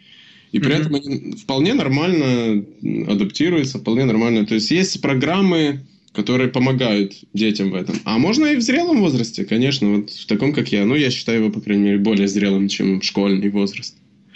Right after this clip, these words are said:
Speaker 2: А тем людям, которые вот заинтересовались, или, возможно, они будут слушать, и они знали о своих еврейских корнях, и их пока ещё не нашла эта организация, о которой вот ты говорил,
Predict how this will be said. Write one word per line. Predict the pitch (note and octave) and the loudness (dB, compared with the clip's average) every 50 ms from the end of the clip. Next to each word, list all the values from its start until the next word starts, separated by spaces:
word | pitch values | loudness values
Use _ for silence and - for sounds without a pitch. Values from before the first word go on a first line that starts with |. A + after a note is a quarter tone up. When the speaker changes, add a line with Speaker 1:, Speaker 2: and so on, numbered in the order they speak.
| - _ - | -20 _ -8
Speaker 2:
А | - C#3 C3 C3 C#3 | -4 -2 0 0 0
тем | C#3 F#3+ F#3 F#3+ G#3 | 0 0 0 0 2
людям, | G#3+ F#3+ F3 E3 E3+ | 0 0 0 0 0
которые | F3 D#3+ F3 E3+ D3+ C#3+ | 0 0 0 0 0 0
вот | C#3 C3+ C3 | 0 0 0
заинтересовались, | C#3+ C#3 C3+ C3 C#3 C3+ C3 C3 - C3 B2 B2+ C#3+ D#3 C#3+ B2+ A#2 A2+ - B2 | 0 0 0 0 0 0 0 0 0 0 0 2 0 0 0 0 0 0 -2 -2
или, | A2 A2+ | -2 -2
возможно, | A2+ A#2 A2+ A#2+ A#2+ A2 G#2+ A2 | 0 0 0 0 -2 -2 -2 -2
они | G#2+ A2 A2+ | 0 2 2
будут | A2 A2 A#2 A#2 A#2 | 2 2 2 0 0
слушать, | - - C3 D#3+ E3 D#3+ - C#3+ A#2+ A2+ - | -2 0 0 2 2 2 0 0 -2 0 0
и | A#2+ A#2 A#2 | 0 2 2
они | A2+ A2 A2+ A#2 B2+ B2 B2 A#2 A2+ - - - - - - _ | 2 2 2 2 2 2 2 0 0 -4 -12 -18 -20 -20 -10 _
знали | - - - D3 D#3 D#3+ D#3 D3 | -4 -2 0 0 0 0 0 -2
о | D3+ | -2
своих | D3+ - D#3 C#3+ C#3+ C3+ - | -2 0 0 0 0 0 0
еврейских | C#3+ B2+ B2+ C3+ C#3 C3+ - C3+ B2 A#2+ | -2 0 0 2 0 0 0 -2 -4 -2
корнях, | - D#3 D#3 D3 D3 C3 - C#3+ | -2 -2 0 0 0 -2 0 0
и | C#3 D3 | 0 0
их | D3 - | 0 -2
пока | - C3+ B2+ C#3 C#3+ | -4 -4 -4 -2 -2
ещё | C3+ C#3 C3+ - A#2+ B2+ B2+ C3 - - B2+ | -2 -2 -2 -2 -2 -2 -2 0 0 0 0
не | A#2+ A#2 | 0 2
нашла | A#2 A#2 C3 B2+ - C#3 C#3 C#3+ | 2 2 0 0 0 0 0 0
эта | C3+ C3+ C3 | 0 0 -2
организация, | C3 A#2+ B2 B2+ B2+ B2 C3 C3 C#3 - - A#2 | 0 0 0 -2 0 0 0 0 0 0 -2 -2
о | A2 | -2
которой | G#2+ A#2+ A2+ B2 A#2 A#2 A#2 | -2 -4 -4 -2 0 0 0
вот | A2 A2+ | 0 2
ты | A#2+ | 0
говорил, | A2+ A2+ A2+ A2+ A#2 B2 D3 E3 E3+ | 2 2 2 2 2 2 0 -2 -2